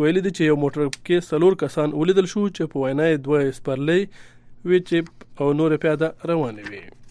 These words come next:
د ایران جمهور رئیس حسن روحاني له ترکیې نه غوښتي چې د دجلې او فرات په سیند د اوبو د یو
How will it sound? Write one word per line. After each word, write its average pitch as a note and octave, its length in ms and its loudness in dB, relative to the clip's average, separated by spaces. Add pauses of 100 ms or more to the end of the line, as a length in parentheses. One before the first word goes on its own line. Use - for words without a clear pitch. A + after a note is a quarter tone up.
(840)
د D#3 160 0
ایران C4 320 6
جمهور G#3+ 300 2
رئیس B3 180 0
حسن F3+ 240 -2
روحاني E3+ 340 0
له G3 220 0
ترکیې F3+ 300 0
نه E3+ 120 2
غوښتي A#3 320 -6
چې A3+ 120 -2
د F3 120 4
دجلې D#3+ 560 0
او D#3 140 2
فرات E3+ 340 2
په D3 80 -8
سیند G#3+ 260 -4 (320)
د D#3+ 140 2
اوبو D#3+ 180 0 (160)
د D#3 80 4
یو C#3+ 140 4